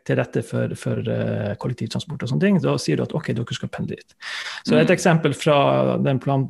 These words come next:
Speaker 1: denne her, eh, kli-, eh, klima-, areal- og transportplanen er jo at man har, eh, gjort noen, og der bruker man faktisk,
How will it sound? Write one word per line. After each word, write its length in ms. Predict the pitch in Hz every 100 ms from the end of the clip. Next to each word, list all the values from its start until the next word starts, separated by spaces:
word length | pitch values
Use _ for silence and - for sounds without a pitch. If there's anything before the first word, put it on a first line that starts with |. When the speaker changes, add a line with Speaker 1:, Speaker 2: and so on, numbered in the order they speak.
| - - -
Speaker 1:
denne 240 | 131 127
her, 240 | 123 131 123
eh, 300 | 123 123 123
kli-, 280 | - -
eh, 340 | - 123 123 120
klima-, 280 | - 135 117
areal- 180 | 120 117
og 80 | -
transportplanen 580 | - 120 151 185 139 131
er 80 | 143
jo 160 | 131 120
at 100 | - -
man 200 | 127 127
har, 380 | 127 131 127 117 _ _ - - - _ -
eh, 320 | 131 131 127
gjort 240 | 156 - _
noen, 240 | 135 127 127
og 80 | 127
der 100 | 147
bruker 240 | 175 190
man 120 | 139
faktisk, 420 | 135 131 120 -